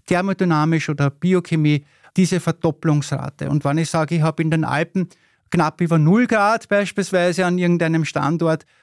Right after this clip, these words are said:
und ich habe im tropischen Regenwald, sagen wir mal vierzig,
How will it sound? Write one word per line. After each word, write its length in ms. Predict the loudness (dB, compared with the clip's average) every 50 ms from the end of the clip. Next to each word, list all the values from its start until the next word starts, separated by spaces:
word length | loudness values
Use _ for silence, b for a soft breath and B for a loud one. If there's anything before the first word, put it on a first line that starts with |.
| b b
und 180 | -2 0 0 2
ich 120 | 2 0
habe 160 | 0 0 0
im 140 | -2 -2 0
tropischen 500 | 2 0 0 0 0 -2 -2 2 2 2
Regenwald, 560 | 2 4 2 2 2 2 0 0 -2 -2 -4
sagen 200 | -4 -4 -2 0
wir 60 | 0 0
mal 180 | 0 -2 -2
vierzig, 600 | -2 -2 -2 -2 -2 -4 -4 -4 -4 -4 -4 -6